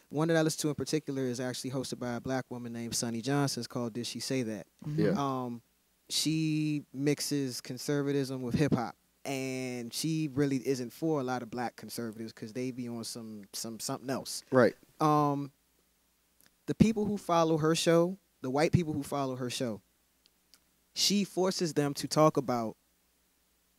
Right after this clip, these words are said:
Speaker 1: black people in regards to just their, our existence in the U-, the U S, regardless if we're liberal
Speaker 3: That's
Speaker 1: or
Speaker 3: the
Speaker 1: Democrat.
Speaker 3: conversation.
Speaker 1: You know
Speaker 3: That's
Speaker 1: what I mean?
Speaker 3: the conversation.
Speaker 1: But, but she's, but the reason why she's even able to get them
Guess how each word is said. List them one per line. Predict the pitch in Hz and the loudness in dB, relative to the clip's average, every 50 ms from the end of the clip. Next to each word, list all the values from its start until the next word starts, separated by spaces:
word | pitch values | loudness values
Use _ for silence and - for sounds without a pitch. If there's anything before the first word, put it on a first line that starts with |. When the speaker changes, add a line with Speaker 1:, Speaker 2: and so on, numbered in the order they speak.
| _ _ _ _ _ _ _ - | _ _ _ _ _ _ _ 0
Speaker 1:
black | - 143 143 143 - - | 4 6 6 6 4 6
people | - - 127 110 - 104 98 - - _ _ _ _ _ _ _ _ _ _ _ _ _ _ - | 4 4 4 4 -4 -10 -12 -12 -16 _ _ _ _ _ _ _ _ _ _ _ _ _ _ 0
in | 147 147 139 | 0 0 0
regards | 135 135 110 139 135 135 135 131 - - | -2 -4 -4 -2 -2 -2 -2 -2 -4 -6
to | - 120 | -8 -4
just | 117 131 120 - - _ | -4 -4 -4 -4 -4 _
their, | 139 139 147 147 147 _ - | 2 4 4 4 4 _ 4
our | - 156 160 175 | 8 8 8 8
existence | 170 147 131 135 160 143 - - 135 117 - - - _ _ | 8 4 2 0 0 0 0 -4 -6 -6 -6 -10 -10 _ _
in | 139 147 143 143 139 135 131 127 - _ | -4 -2 -2 -2 -2 -4 -6 -8 -10 _
the | - 139 | 0 2
U-, | 143 135 - _ | 2 2 2 _
the | 143 135 | 2 6
U | 139 143 135 | 8 8 8
S, | 131 117 104 - - - | 6 4 0 -4 -6 -6
regardless | - - 139 135 131 127 123 - | -4 -2 0 0 0 -2 -4 -6
if | 127 110 | -8 -8
we're | 120 | -6
liberal | 113 127 151 156 135 147 147 151 143 - - | 0 2 4 4 6 6 4 4 4 2 0
Speaker 3:
That's | 120 113 120 131 | 4 6 6 6
Speaker 1:
or | 143 147 | 4 4
Speaker 3:
the | - | 0
Speaker 1:
Democrat. | 143 139 135 131 131 | 0 0 2 4 4
Speaker 3:
conversation. | 127 123 117 120 143 117 104 - 95 82 - - | 4 2 2 2 0 0 0 -2 -6 -10 -10 -10
Speaker 1:
You | _ - 139 | _ 2 4
know | 139 139 | 6 6
Speaker 3:
That's | 139 139 139 | 4 4 4
Speaker 1:
what | |
I | |
mean? | 143 139 | 2 2
Speaker 3:
the | 135 | 2
conversation. | 123 123 113 - 123 101 185 - 92 - - | 2 0 0 0 -2 -2 -2 -2 -8 -10 0
Speaker 1:
But, | - 156 156 - _ _ _ - | 2 2 2 2 _ _ _ 2
but | 135 165 156 147 143 - - _ _ _ _ | 4 6 6 6 2 0 -6 _ _ _ _
she's, | - - - 170 151 - _ | -4 -2 -2 -2 -2 -4 _
but | - 135 151 135 | -6 -6 -6 -4
the | - 139 | -4 -2
reason | 131 160 175 170 147 151 151 147 | 2 2 2 2 2 -2 -4 -2
why | 147 143 | 0 0
she's | 139 - 151 147 | 0 -2 -2 0
even | 151 160 143 143 - | 0 0 0 -2 0
able | - 143 143 127 117 | 0 0 0 0 -4
to | 123 | -10
get | 107 _ - 156 - _ | -10 _ -2 -2 -2 _
them | - 143 135 127 123 | -10 -10 -8 -8 -12